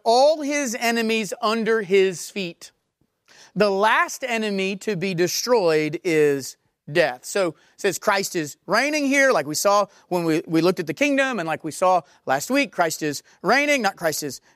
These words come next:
gonna reign one day, or one day this way, like Christ is reigning, and he must reign until he's put all his enemies under his feet. So Christ is reigning, he must keep reigning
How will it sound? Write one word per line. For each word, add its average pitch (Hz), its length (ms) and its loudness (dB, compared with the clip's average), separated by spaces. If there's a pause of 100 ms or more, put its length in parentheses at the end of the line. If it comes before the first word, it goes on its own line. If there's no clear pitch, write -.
(100)
gonna 240 180 4
reign 254 260 2
one 240 140 -2
day, 233 340 2
or 151 120 0
one 277 160 2
day 277 100 4
this 262 160 -4
way, 240 140 2
like 165 160 -2
Christ 208 320 -2
is 190 180 -2 (180)
reigning, 262 300 2
and 208 80 0
he 190 60 0
must 247 260 0
reign 254 140 0
until 220 140 2
he's 233 80 0
put 247 120 0
all 220 240 4
his 233 140 0
enemies 202 420 -2 (240)
under 196 440 0
his 202 180 0
feet. 269 160 2
So 165 100 -8
Christ 233 300 0
is 196 80 -6
reigning, 285 160 2
he 277 40 4
must - 160 -2
keep 403 300 4
reigning 214 400 0